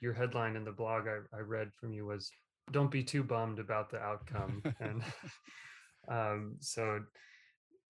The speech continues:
Speaker 1: appreciate you going deep on that one. So la-, last question here, and, uh, I think this is kind of turning the tables on you a little bit, because so many folks, uh, in the movement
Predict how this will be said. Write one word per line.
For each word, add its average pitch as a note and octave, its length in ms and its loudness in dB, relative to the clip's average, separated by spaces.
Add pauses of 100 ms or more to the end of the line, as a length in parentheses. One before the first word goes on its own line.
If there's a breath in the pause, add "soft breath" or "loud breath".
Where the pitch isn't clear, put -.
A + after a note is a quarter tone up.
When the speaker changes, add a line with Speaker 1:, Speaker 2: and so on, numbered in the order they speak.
(100)
Speaker 1:
appreciate A#2+ 640 2
you A#2 100 -4
going A2 260 2
deep A2+ 240 -2
on G2+ 140 2
that G#2 200 0
one. G#2 300 -2 (640 loud breath)
So C#3+ 460 6
la-, D3+ 300 2
last E3 320 2
question C3 340 0
here, A#2+ 480 0
and, B2 380 -2 (360)
uh, A#2 240 0
I A#2+ 100 0
think C3 220 0
this - 180 -2
is A2+ 140 -2
kind B2+ 200 2
of A2 120 -2
turning D#3 300 6
the B2 80 2
tables B2 480 -2
on A2 180 -4
you G#2+ 140 -6
a G#2 40 -6
little A2+ 180 2
bit, G#2+ 200 -2 (100)
because A2 360 -2
so C3+ 180 2
many B2 360 4
folks, - 640 -2 (120)
uh, G#2+ 300 -2
in A#2+ 120 0
the A#2 80 4
movement A#2 400 2